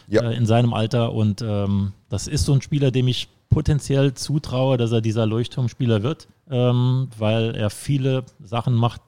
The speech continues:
Speaker 2: mit dem Ball, auch mal den vertikalen Pass spielt in die Spitze. Das kam jetzt auch schon ein paar Mal vor. Also der spielt für mich eine richtig starke Saison bis jetzt.
Speaker 1: Ja, würde ich, würde ich unterschreiben. Genau, es, äh, war ja so, äh,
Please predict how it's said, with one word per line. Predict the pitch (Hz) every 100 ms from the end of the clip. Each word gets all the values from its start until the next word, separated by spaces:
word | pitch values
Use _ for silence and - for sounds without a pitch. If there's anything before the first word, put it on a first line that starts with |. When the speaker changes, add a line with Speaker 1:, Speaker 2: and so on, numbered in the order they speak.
| -
Speaker 2:
mit | 120
dem |
Ball, | 101 113 120 123
auch | 117
mal | 117 107
den | 101 101
vertikalen | 120 135 - 117 113 110 -
Pass | 117
spielt | - 127 117 113
in | 131
die | 107
Spitze. | - 127 - 113 _ _ _
Das | _
kam | 127
jetzt | 107
auch | -
schon | - -
ein |
paar | -
Mal | 110 104
vor. | 120 107 101 - - - -
Also | 104 101
der |
spielt | 98 113 98
für | 107
mich | 107 -
eine | 95
richtig | 113 110 -
starke | 101 95 95
Saison | 98 92 92
bis | -
jetzt. | - - - - - _ _
Speaker 1:
Ja, | 110 113 - _ _ _ _ _ _ _ _ - _ -
würde | 104 127
ich, | 127 120
würde | 107 107 101 127
ich | 131
unterschreiben. | 131 110 - 107 131 175 196 - - -
Genau, | 95 104 127 131
es, | - 104 - -
äh, | 80 71 87
war | 98
ja | 110 104
so, | 98 98 98 87 87
äh, | 87